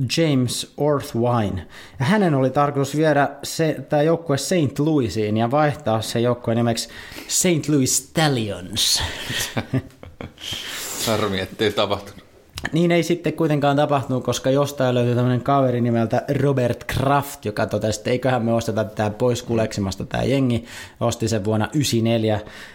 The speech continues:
Speaker 1: ja hän päätti, että pidetään se edelleen täällä Foxboroughssa. Ja näinpä joukkueen nimenä on säilynyt sitten New England Patriots siitä päivästä lähtien myös. Tällainen oli, hei, New England Patriotsin nimen historia. Mun mielestä se
Speaker 2: Kiitos.
Speaker 1: oli yllättävän kiinnostava.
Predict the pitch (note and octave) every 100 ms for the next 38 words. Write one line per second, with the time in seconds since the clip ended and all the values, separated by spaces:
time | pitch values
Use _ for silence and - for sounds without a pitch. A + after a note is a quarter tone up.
0 | - A2 A#2 A#2 A2 G#2+ - G#2 - A2
1 | G#2+ G2 F#2+ G2+ G2 F#2+ F#2+ F#2+ F#2 G2
2 | F#2 F#2+ - G#2+ - G2 G2+ G#2+ G2 -
3 | G2 F#2+ G2+ - - - - - - -
4 | - D3 D#3+ D3 A#2 A#2+ C3+ B2 - A2+
5 | A2+ A2 G#2+ G#2 G2 - G#2+ G2+ G2+ G#2
6 | G#2 F#2+ F2+ G2 G2+ G#2 A2+ G2+ G2 F2+
7 | F2 - F2+ - - D#2+ - F#2+ F#2 F2+
8 | D#2+ E2 - G#2 - - - - F#2 -
9 | - - - - - - - - - A3+
10 | C#4 B3 D#3+ C3+ B2+ B2+ C3+ C3+ D3 F3+
11 | C#3+ B2 A#2 D#3+ D3+ B2 A2+ - A#2+ C#3
12 | F#3 C3 G#2+ B2+ A2+ - F#2+ A2 F3 F3+
13 | - - G#3 C3+ C#3+ D#3+ - G#2+ A2 -
14 | D#3+ D#2+ - - D2